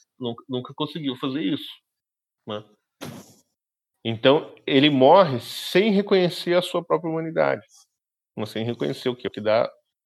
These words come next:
o que tornou a gente gente, que é o pecado original, né? Que é o começo da história, né? Graças ao pecado original que a gente sai do paraíso e a história começa,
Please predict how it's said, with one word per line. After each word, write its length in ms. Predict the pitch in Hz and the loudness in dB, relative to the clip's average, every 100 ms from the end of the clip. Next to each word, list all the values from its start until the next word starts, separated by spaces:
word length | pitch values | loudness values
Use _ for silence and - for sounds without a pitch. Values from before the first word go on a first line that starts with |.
| _ _ | _ _
o 80 | - | -10
que 120 | - | -6
tornou 320 | 113 139 135 | 2 4 6
a 60 | 151 | 4
gente 300 | 147 156 175 | 2 -6 -4
gente, 380 | 165 143 - - | 0 0 -2 -4
que 120 | 104 | 0
é 160 | 101 117 | 2 0
o 120 | - | -2
pecado 320 | 131 - 113 | -6 -2 -2
original, 460 | 117 117 151 120 110 _ _ _ _ - | -2 -2 2 0 0 _ _ _ _ -16
né? 80 | - _ _ _ _ _ _ _ _ | -16 _ _ _ _ _ _ _ _
Que 60 | 113 | 0
é 40 | |
o 40 | 104 | 2
começo 360 | 139 139 135 | 4 4 4
da 80 | 135 | 2
história, 400 | 139 - 156 117 | 2 6 6 6
né? 80 | 107 | 4
Graças 240 | 107 104 | 4 2
ao 60 | 120 | -2
pecado 400 | 127 - 117 120 - | -2 0 0 0 -2
original 420 | 120 117 123 113 | -2 0 2 2
que 80 | 131 | 2
a 20 | |
gente 140 | 135 - | -6 2
sai 160 | 117 | 2
do 80 | 110 | 2
paraíso 520 | - 139 147 120 131 147 | 2 4 4 2 -2 -4
e 40 | |
a 40 | |
história 260 | 156 151 151 | -4 -2 -2
começa, 460 | - 196 117 - | -2 -2 -2 -4